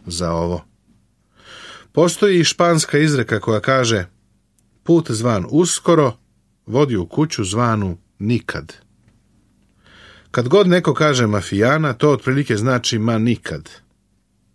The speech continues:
Ne radi se o tome da ne postoji namera da se učini to o čemu je reč. Jednostavno se odlaže. Za to imamo i drugu izreku koja se vrlo grubo iskazuje:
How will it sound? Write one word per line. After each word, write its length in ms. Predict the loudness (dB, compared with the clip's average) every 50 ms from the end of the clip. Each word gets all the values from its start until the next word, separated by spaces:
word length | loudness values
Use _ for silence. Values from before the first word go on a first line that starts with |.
| _ _ _ _ _ _ _ _ _ _ _ _ -20 -20 -20 -20 -20 -20 -20 -20 -12 _
Ne 220 | -2 0 2 2
radi 280 | 4 2 2 2 2 2
se 180 | 2 2 2
o 80 | 2 0
tome 380 | 0 2 0 2 2 4 2 2
da 120 | 2 2
ne 160 | 2 0 0
postoji 500 | 0 2 2 2 2 0 0 0 0 2
namera 480 | 2 0 0 0 0 0 0 0 0 0
da 100 | 0 0
se 180 | 0 0 0
učini 380 | 0 0 0 -2 -2 -2 -2 -2
to 200 | 0 0 0 0
o 60 | 0
čemu 340 | 0 -2 -2 0 0 0 0
je 100 | 2 2
reč. 420 | 2 2 0 -2 -4 -8 -10 -10 -10 _ _ _ _ _ _ _ _ _ _ _ _ _ _ _ _
Jednostavno 880 | -2 2 2 2 2 2 -2 -2 -4 -2 -2 0 0 0 0 -2 -2 -2
se 280 | -2 -2 -2 -2 -4 -4 -10 _ _ _ _ _ _ _ _ -12 -4
odlaže. 600 | -2 -2 0 0 -2 -2 -2 -4 -6 -8 -8 -10 -12 _ _ _ _ _ _ _ _ _ _ _ _ _ _ _ _ _ _ _ _ _ _ -20 -20 -20 -20 -20 -20 -20 -20 -20 -18 -10
Za 200 | -4 -2 -2 -2
to 260 | -2 0 0 2 4 4
imamo 320 | 4 4 4 4 4 4
i 60 | 2
drugu 360 | 2 2 2 2 4 4 4
izreku 480 | 4 4 2 2 0 -2 -2 -2 -4 -4
koja 220 | 0 2 2 2
se 300 | 2 2 2 2 0 0 -2 -6 -16 _ _ _ _ -8
vrlo 300 | -2 0 2 2 2 2
grubo 420 | 2 4 4 4 4 2 0 0
iskazuje: 580 | 0 -2 -2 0 0 0 2 0 0 -2 -2